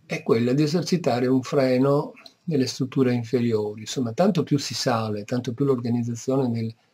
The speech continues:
cervello è raffinata, eh, quindi è stata elaborata nel tempo, no?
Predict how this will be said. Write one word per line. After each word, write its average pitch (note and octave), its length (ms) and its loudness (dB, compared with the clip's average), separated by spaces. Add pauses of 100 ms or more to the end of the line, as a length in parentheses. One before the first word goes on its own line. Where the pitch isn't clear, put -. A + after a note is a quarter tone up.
(800)
cervello B2+ 560 2
è - 20 -2
raffinata, A#2 960 0 (640)
eh, A2+ 520 -4 (920)
quindi B2 380 0 (120)
è - 140 -12
stata A#2+ 260 -2
elaborata B2 480 0
nel A2+ 220 0
tempo, G#2 560 -4
no? B2 340 0